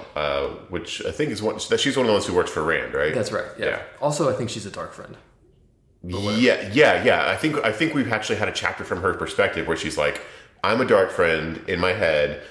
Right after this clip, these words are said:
Speaker 1: but also I wanna help Rand get to the Tarmon Gaiden so the Dark One can kill him. That's why I'm helping Rand get to Tarmon." Yeah.
Speaker 2: Right, yeah, yeah.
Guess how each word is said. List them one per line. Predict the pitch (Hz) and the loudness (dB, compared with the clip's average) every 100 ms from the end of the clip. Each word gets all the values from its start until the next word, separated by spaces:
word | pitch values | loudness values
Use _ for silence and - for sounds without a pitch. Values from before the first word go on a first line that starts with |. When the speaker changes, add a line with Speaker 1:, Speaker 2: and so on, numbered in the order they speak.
| - | -4
Speaker 1:
but | 107 | 2
also | 101 107 - 98 | 4 4 6 6
I | |
wanna | 90 90 | 6 4
help | 87 | 2
Rand | 87 82 78 | 2 2 2
get | 85 - | -2 -2
to | 80 | 0
the | 78 76 73 - - - - | 4 4 2 -2 -12 -18 -18
Tarmon | - 95 82 | -4 -2 0
Gaiden | 82 85 76 71 - - _ | 0 0 0 -4 -14 -20 _
so | - 95 | -4 0
the | 107 | 2
Dark | 139 220 - | 6 6 4
One | 123 92 | 0 0
can | 90 | -2
kill | 90 76 | -2 -2
him. | 78 | 2
That's | 160 - | 2 2
why | 143 120 107 | 2 4 4
I'm | 104 | 2
helping | 110 101 95 | 2 2 4
Rand | 92 90 | 2 2
get | 90 | 0
to | 90 | -2
Tarmon." | 95 87 82 95 | -2 -2 -2 -2
Yeah. | 87 67 151 | 0 0 -2
Speaker 2:
Right, | 113 - | -2 -2
yeah, | 107 92 | -4 -4
yeah. | 92 | -4